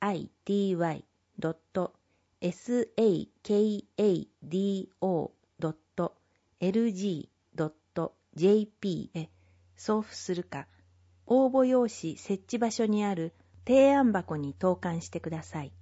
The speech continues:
なお、所定の応募用紙を原則としますが、住所、勤務地、学校名、氏名、電話番号、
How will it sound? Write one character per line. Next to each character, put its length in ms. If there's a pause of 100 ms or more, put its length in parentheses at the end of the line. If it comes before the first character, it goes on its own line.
(1200)
な 220
お、 100 (380)
所 200
定 200
の 280
応 60
募 120
用 180
紙 180
を 80
原 200
則 240
と 100
し 160
ま 100
す 120
が、 180 (500)
住 240
所、 280 (880)
勤 200
務 160
地、 220 (220)
学 260
校 200
名、 240 (1040)
氏 240
名、 300 (360)
電 200
話 140
番 260
号、 280